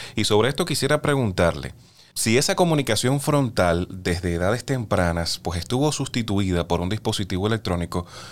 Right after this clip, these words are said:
como padres, ¿cómo poder identificar que nuestros hijos están pasando por este tipo de situaciones como el bullying quizás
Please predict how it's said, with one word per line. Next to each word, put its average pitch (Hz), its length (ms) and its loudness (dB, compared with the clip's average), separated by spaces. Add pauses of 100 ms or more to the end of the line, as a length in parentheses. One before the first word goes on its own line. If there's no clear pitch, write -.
(140)
como 104 280 2
padres, 104 340 4
¿cómo 127 260 2
poder 117 220 4
identificar 113 580 0
que 120 120 0
nuestros 101 340 -2
hijos 139 360 -2 (260)
están 98 240 0
pasando 107 360 0
por 98 140 2
este 98 160 0
tipo 101 240 0
de 95 60 2
situaciones 95 440 -2
como 98 240 2
el 82 60 0
bullying 98 400 -2
quizás 78 500 -4